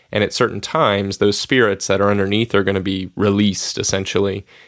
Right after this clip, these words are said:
And if you play a proper combination of cards from your hand, you can capture those spirits. And those are basically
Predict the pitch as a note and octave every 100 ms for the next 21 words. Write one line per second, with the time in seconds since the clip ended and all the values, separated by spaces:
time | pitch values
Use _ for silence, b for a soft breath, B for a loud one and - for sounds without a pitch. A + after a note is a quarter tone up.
0 | b - G#2 G2+ F#2+ E2 _ G#2 - G2+
1 | - - A#2+ A2+ - A2 G#2+ G2+ - G#2
2 | G2 G2+ G#2 - F#2+ - C#3 C3 F#2+ -
3 | G#2+ G2 - F3+ E3+ G#2 G2+ F#2+ - b
4 | b G#2 G2 - G2+ G2 - F#2 F2 F2
5 | - G2+ F#2 F2+ - G2 G2+ F#2+ F#2 G2+
6 | - - G2 G2 -